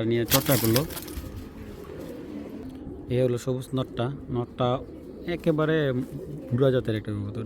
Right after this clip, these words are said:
দেখেন বিশাল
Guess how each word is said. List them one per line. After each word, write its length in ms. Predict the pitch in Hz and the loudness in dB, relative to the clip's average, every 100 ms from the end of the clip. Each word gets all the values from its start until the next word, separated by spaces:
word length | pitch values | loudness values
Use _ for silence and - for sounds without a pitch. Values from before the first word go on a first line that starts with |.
| 101 | -6
দেখেন 240 | 90 101 - - - - 87 - - - - - - - 381 - - 330 320 311 - - - 208 - - - - - - - - - - - - - - - - - - - - - - - 110 | -6 -6 -8 -12 -14 -14 -16 -16 -16 -14 -12 -12 -12 -12 -14 -14 -16 -14 -14 -14 -16 -16 -16 -16 -16 -16 -14 -14 -16 -16 -16 -14 -14 -14 -14 -14 -14 -14 -14 -14 -16 -16 -14 -14 -14 -14 -8 -4
বিশাল 280 | 113 127 | -2 0